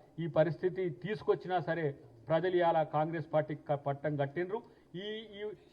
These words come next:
ఈ యొక్క ఊపుతోని, ఈ యొక్క సంతోషంతోని మున్సిపాలిటీలు కూడా రేపు పెద్ద ఎత్తున మనకి ఇవాళ,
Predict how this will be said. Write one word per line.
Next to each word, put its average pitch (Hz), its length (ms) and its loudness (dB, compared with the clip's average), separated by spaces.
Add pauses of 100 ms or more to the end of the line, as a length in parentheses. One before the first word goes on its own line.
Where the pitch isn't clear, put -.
(120)
ఈ 202 120 -8
యొక్క 220 240 0
ఊపుతోని, 220 680 0
ఈ 214 40 -4
యొక్క 208 260 2
సంతోషంతోని 185 720 0
మున్సిపాలిటీలు 190 680 4
కూడా 185 340 4 (300)
రేపు 156 160 -4
పెద్ద 165 240 -2
ఎత్తున 202 500 2 (720)
మనకి 160 260 -2
ఇవాళ, 160 320 4